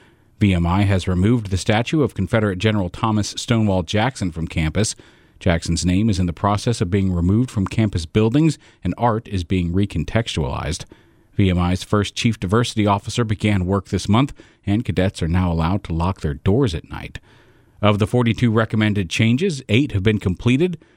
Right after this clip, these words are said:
twenty-one are in progress, and seven need more study.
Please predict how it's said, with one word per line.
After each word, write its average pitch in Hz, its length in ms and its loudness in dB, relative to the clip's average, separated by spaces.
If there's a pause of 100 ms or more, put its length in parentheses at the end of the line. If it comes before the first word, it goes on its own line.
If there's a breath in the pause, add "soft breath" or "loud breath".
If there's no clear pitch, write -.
twenty-one 127 480 2
are 110 120 0
in 101 100 0
progress, 117 560 -2
and 92 180 0
seven 104 440 0
need 85 200 -2
more 85 160 -2
study. - 480 0